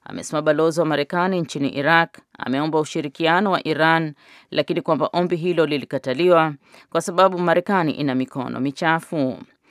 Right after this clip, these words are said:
Amesema taarifa za Marekani kuhusu kuunda ushirika dhidi ya wapiganaji wa Islamic State nchini Iraq ni mtupu na wa kibinafsi. Jana Marekani ilifuta uratibu wa kijeshi na Iran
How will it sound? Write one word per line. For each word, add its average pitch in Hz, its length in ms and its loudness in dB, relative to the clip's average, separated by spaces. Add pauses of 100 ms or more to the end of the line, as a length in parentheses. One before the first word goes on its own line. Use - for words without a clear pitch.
(200)
Amesema - 420 -6
taarifa 160 480 0
za 151 100 -4
Marekani 156 540 0
kuhusu 156 320 -6
kuunda 147 320 0
ushirika 160 520 -2
dhidi 151 240 -2
ya 147 80 4
wapiganaji 143 600 2
wa 170 140 -2
Islamic 147 480 -4
State 170 300 -2
nchini 147 400 -4
Iraq 151 340 0 (540)
ni 180 140 2
mtupu 214 400 0
na 165 100 4
wa 151 120 4
kibinafsi. 131 880 -2 (480)
Jana 131 320 2
Marekani 165 500 2
ilifuta 175 500 -2
uratibu 156 440 -2
wa 151 60 -2
kijeshi 160 480 -4
na 170 200 -2
Iran 156 420 2